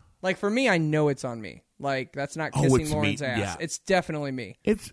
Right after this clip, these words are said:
Speaker 1: I have a confrontational personality when it comes to people that I really care about anyway.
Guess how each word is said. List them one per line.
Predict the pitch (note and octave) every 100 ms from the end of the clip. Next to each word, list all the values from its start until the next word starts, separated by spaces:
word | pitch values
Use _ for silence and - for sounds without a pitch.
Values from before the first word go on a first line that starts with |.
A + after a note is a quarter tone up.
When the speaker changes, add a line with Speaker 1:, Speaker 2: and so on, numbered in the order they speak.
| -
Speaker 1:
I | A3
have | E4
a | C#4
confrontational | B3 A3+ F#3+ E3+ F#3+ F3+ F3 D#3+ D3+ C#3 A2 _ _ _ _ _ _
personality | - E3 D#3 D#3 D#3+
when | D3 C#3+
it | -
comes | D3+ C#3
to | -
people | D3 C#3
that | B2+
I |
really | A#2+ C3 B2+
care | C#3+ C3+
about | A#2+ A2+
anyway. | C#3 C3 F#2 D2